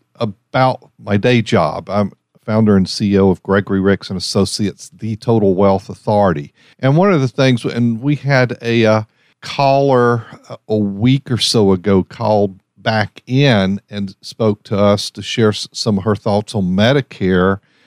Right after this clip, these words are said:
and penalties that she had solved, but she had reached out to our team at the office and received some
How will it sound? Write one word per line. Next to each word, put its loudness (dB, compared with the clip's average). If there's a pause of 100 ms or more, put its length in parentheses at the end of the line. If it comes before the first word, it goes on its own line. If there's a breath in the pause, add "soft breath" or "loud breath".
and 2
penalties -2
that -6
she -2
had -2
solved, -2
but -10
she -2
had 0
reached -2
out 0
to 0 (240)
our 0 (100)
team 0 (260)
at -4
the -16
office -4 (120)
and 0
received 0
some -8